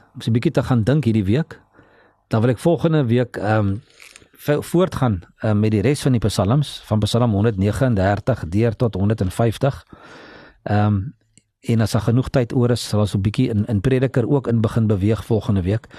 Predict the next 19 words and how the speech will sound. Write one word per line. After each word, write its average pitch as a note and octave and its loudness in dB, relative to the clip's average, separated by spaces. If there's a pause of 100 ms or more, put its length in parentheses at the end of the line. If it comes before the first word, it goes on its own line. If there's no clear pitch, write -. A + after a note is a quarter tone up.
(440)
Maar B2 0 (200)
ek C#3+ -2
wil F3+ 4
jou D3 4
lo-, B2 2
los C#3+ 2
om E3 2
hierdie C3 2
gedagte A2 -2
om G#2 0
te B2 0
gaan A2+ 0
dink C3 0
oor G#2 0
dit. - -10 (320)
Gaan A#2+ 2
lees F#3 2
Psalm D3+ 0
honderdnegenendertig, G#2+ 0